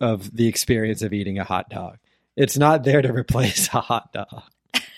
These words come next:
Speaker 1: It's there so that you can participate in hot dog activities and remember the fun of, like, a hot dog at a ball game, or when my work does its Halloween festival, they do, like,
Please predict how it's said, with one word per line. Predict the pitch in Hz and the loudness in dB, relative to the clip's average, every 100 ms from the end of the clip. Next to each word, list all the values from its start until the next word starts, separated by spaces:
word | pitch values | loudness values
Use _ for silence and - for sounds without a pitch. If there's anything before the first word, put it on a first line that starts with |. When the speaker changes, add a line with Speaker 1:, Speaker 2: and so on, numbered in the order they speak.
| - - 339 - 262 - | -20 -4 -4 -2 -6 -6
Speaker 1:
It's | - 147 - | 0 0 0
there | 135 151 156 156 | 4 6 8 6
so | - | 6
that | 147 151 | 6 6
you | 160 | 6
can | 180 170 | 6 8
participate | 220 220 277 226 - 170 | 6 8 4 6 6 6
in | 160 | 6
hot | 147 170 170 | 6 6 8
dog | 160 165 | 4 6
activities | 160 156 214 175 110 101 110 - - _ _ _ - | 2 4 4 6 2 -4 -6 -8 -16 _ _ _ 0
and | 156 151 | 4 6
remember | 151 156 175 175 170 | 6 6 6 8 8
the | 151 | 6
fun | - 175 160 143 | 6 6 8 6
of, | 135 | 4
like, | 139 135 | 4 4
a | 113 | 2
hot | 131 | 2
dog | 151 165 | 4 4
at | 196 | 4
a | 208 | 6
ball | 247 208 | 6 6
game, | 147 127 135 | 4 0 2
or | 135 135 | 4 4
when | 135 135 | 2 0
my | 131 135 | 0 2
work | 127 143 - | 4 2 4
does | 151 143 127 | 6 6 4
its | 139 - | 0 -2
Halloween | 165 143 147 151 170 175 | -4 0 2 4 4 4
festival, | 156 139 - 127 135 | 2 0 0 2 4
they | 131 123 | 4 2
do, | 127 139 135 | 4 6 6
like, | 131 123 113 | 4 2 -2